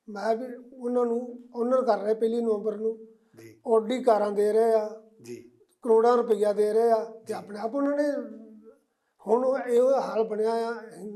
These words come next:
Speaker 1: ਹਰਿਆਣੇ ਦੇ ਵਿੱਚ, ਘਰ ਘਰ ਅਕੈਡਮੀਆਂ ਖੁੱਲ੍ਹੀਆਂ, ਘਰ
Speaker 2: ਜੀ।
Speaker 1: ਘਰ ਅਕੈਡਮੀਆਂ ਖੁੱਲ੍ਹੀਆਂ, ਜਿਹਨੂੰ ਪਤਾ ਵੀ ਨਹੀਂ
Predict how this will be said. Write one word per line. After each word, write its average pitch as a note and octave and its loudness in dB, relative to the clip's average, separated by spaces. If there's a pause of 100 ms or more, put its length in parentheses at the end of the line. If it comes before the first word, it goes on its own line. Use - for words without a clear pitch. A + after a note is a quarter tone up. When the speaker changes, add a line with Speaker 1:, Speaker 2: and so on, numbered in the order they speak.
Speaker 1:
ਹਰਿਆਣੇ F#3+ -2
ਦੇ A3+ 2
ਵਿੱਚ, G#3+ 0 (380)
ਘਰ A#3 -2
ਘਰ A#3 -8
ਅਕੈਡਮੀਆਂ G#3 -8
ਖੁੱਲ੍ਹੀਆਂ, F3+ -18 (440)
ਘਰ A3+ -6
Speaker 2:
ਜੀ। A#3 -14
Speaker 1:
ਘਰ A#3 -6
ਅਕੈਡਮੀਆਂ A3+ -4
ਖੁੱਲ੍ਹੀਆਂ, A#3 -4
ਜਿਹਨੂੰ B3+ -8
ਪਤਾ B3 0
ਵੀ D4 0
ਨਹੀਂ C#4 -2